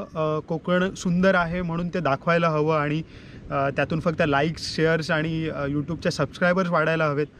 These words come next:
हा यातला उद्देश नाही आहे. कारण हे YouTube तुम्हाला फार reach देत नाही,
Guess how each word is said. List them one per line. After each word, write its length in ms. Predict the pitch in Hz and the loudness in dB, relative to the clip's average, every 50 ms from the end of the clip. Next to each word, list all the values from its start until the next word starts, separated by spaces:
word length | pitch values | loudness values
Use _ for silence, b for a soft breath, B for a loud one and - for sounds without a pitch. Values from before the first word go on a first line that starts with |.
| B B B B B | B B B B B
हा 160 | - 160 175 | 2 2 4
यातला 360 | 180 170 170 165 190 185 180 | 4 2 2 0 0 2 2
उद्देश 380 | 180 165 156 151 175 196 190 185 | 2 0 0 2 4 4 4 4
नाही 220 | 180 175 175 160 | 2 0 0 0
आहे. 100 | 139 143 | -2 -4
कारण 380 | - - - 143 135 147 151 151 | -6 -6 -4 -2 -2 -2 -2 -4
हे 600 | 143 151 151 151 156 160 156 - - - - - - - - | -2 0 0 0 0 -2 -6 -10 -14 -16 -16 -18 -20 -8 -2
YouTube 300 | 156 156 165 151 208 208 180 - | 0 0 2 4 2 2 4 2
तुम्हाला 540 | 208 190 190 190 196 196 196 190 190 185 165 - 170 - | 2 2 4 4 4 4 4 2 2 0 -2 -6 -4 0
फार 200 | 170 180 196 185 | 2 2 2 4
reach 280 | 175 180 190 180 156 | 4 4 4 4 4
देत 140 | 156 175 170 - - | 2 0 -2 -2 -2
नाही, 160 | 147 139 | -4 -4